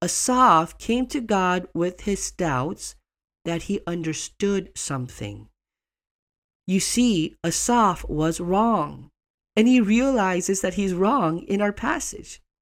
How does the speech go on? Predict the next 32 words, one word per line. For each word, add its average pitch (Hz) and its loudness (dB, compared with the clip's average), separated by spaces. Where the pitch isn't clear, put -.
Even 269 4
though 226 4
the 170 2
wicked 208 0
seem 240 0
to 233 -2
have 196 -2
it 196 -4
all 208 2
now, 160 -2
even 277 4
if 214 0
the - -2
arrogant 208 0
seem 208 -4
to 190 -6
go 175 0
unpunished 175 -6
now, 170 -4
there 170 2
is 147 0
nothing 190 -4
about 180 -2
that 175 -2
life 170 0
apart 160 -6
from 214 -4
God 151 -2
that 143 -6
brings 147 -4
true 127 -4
fulfillment. 135 -4